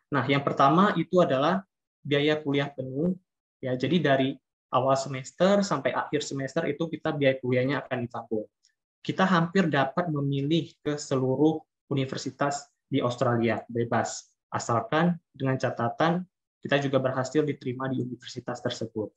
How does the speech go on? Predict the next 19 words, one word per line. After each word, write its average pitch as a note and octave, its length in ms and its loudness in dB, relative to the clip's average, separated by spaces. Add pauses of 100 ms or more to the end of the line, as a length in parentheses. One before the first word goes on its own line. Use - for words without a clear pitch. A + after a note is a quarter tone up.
(140)
ya. B2+ 240 -8 (1400)
Kemudian D3+ 560 2 (240)
kita - 160 0
juga C#3 320 0
akan D3+ 240 0
dibiayai B2+ 1120 0
ya, D3+ 240 0
kita - 320 -6
akan C3+ 160 -4
diberikan B2+ 400 -4
uang B2+ 160 -2
saku D3 640 0 (400)
atau B2 160 -2
stipend C3 720 0
selama C3+ 400 -4
menempuh C3 320 -4
studi B2+ 320 -4
di B2 80 -2
Australia. A2+ 560 -4